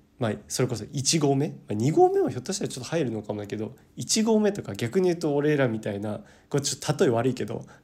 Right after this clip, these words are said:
頂上みたいな人たち、その極端なとこにいた人たちってもうそこの周りのことしか分からなくて、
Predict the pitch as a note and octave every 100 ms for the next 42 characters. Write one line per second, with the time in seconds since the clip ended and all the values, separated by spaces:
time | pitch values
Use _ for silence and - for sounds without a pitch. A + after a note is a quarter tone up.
0 | - E3 D#3+ D#3+ D3+ G#2+ G#2 A#2+ C3+ C3+
1 | - - - - - _ _ _ _ _
2 | _ _ _ - - E3+ E3+ A2 - A2
3 | D3 B2+ C3 F3+ - - F4 A3 C#3+ B2+
4 | A#2 A2+ B2 - B2 G#2+ G2+ - - A2+
5 | A#2 A2 - C#3+ D4+ C4 A#3 A3 A3 G#3
6 | G#3 G#3 - - G#2 - B2+ A2 - -
7 | A#2 -